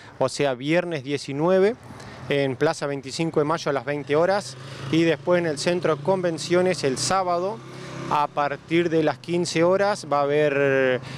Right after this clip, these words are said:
eh, distintos tipos de show que organiza la municipalidad, eh, feria de artesanos, eh, food truck.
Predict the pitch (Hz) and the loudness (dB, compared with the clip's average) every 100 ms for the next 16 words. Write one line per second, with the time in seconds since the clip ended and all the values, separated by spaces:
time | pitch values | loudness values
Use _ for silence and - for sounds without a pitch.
0 | - - 143 135 131 - 151 143 139 147 | -6 0 2 2 0 0 0 2 0 -2
1 | 139 135 175 175 143 127 135 135 131 127 | 0 0 2 0 0 -4 -4 -4 -2 -2
2 | 123 123 131 131 139 165 175 170 151 143 | -4 -4 -2 -2 0 2 2 -2 -4 -8
3 | 135 139 135 131 123 - 123 - 160 165 | -4 -2 2 2 0 -4 -6 -2 0 0
4 | 156 147 147 139 - - - 127 123 120 | -2 0 2 2 -2 -12 -6 -2 0 0
5 | 151 165 170 202 | 2 2 2 -2